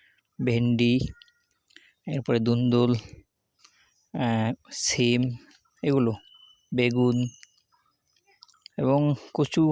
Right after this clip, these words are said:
চারা লাগিয়েছি আমরা, সেটা ওখানে আছে, ওই যে দেখেন। আর এই পাশটা দিয়ে এখানে আমরা নতুন কিছু,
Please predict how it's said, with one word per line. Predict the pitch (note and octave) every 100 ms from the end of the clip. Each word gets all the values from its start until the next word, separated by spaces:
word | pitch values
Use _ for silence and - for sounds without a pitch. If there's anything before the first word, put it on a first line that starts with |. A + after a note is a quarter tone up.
| -
চারা | C#3+ C3
লাগিয়েছি | B2+ A#2+ B2+ - C3+
আমরা, | B2 C3
সেটা | B2+ - B2+
ওখানে | A#2 - A#2+ A2+
আছে, | - B2
ওই | A2+
যে | A2+
দেখেন। | A2 - C3+ - _ _ _ _ _ _ _ _ _ _ _ _ _ _ _ _ _ -
আর | A#2+ A2+ A2+
এই | B2+ C3+
পাশটা | C#3+ A#2 - C#3+
দিয়ে | C3 D3 D#3 - -
এখানে | C#3 - B2+ B2+
আমরা | A#2 A2+
নতুন | A2+ A#2 - C3+
কিছু, | B2 A#2 - C3 A#2+